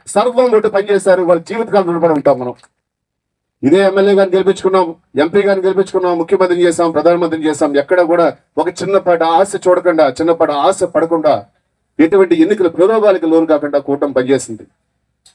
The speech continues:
దానిని గుర్తించి గౌరవంగా, సగౌరవంగా చెప్తున్నాను, ఇవాళ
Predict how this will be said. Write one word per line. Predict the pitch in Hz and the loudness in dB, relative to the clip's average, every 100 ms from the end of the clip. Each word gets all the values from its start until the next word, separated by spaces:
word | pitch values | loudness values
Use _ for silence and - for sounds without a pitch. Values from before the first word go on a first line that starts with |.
| _ | _
దానిని | 117 156 180 165 156 | -2 0 2 2 0
గుర్తించి | 170 214 190 175 113 _ _ _ _ _ _ _ _ _ - 123 | -2 -4 0 -2 -2 _ _ _ _ _ _ _ _ _ -4 0
గౌరవంగా, | 156 196 196 190 | 2 4 4 2
సగౌరవంగా | 175 170 190 185 170 | 2 2 2 2 2
చెప్తున్నాను, | 165 165 160 | 0 0 0
ఇవాళ | 147 151 147 | 2 2 2